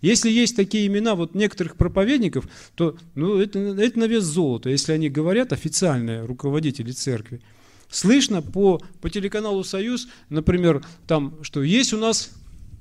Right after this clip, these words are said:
такая передача православная на телеканале «Союз».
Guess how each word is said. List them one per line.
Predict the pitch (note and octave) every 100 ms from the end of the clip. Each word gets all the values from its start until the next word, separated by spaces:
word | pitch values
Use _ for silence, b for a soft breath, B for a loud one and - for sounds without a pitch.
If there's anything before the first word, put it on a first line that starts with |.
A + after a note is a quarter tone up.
| - b b b b b b _
такая | - E3+ A3+
передача | F#3+ G3+ F3+ A#3+ -
православная | - F3+ F3+ F3+ E3+ C#3+ B2+ B2
на | B2+
телеканале | D3+ D#3 E3+ D#3 B2+
«Союз». | - C3+ A#2+ G#2+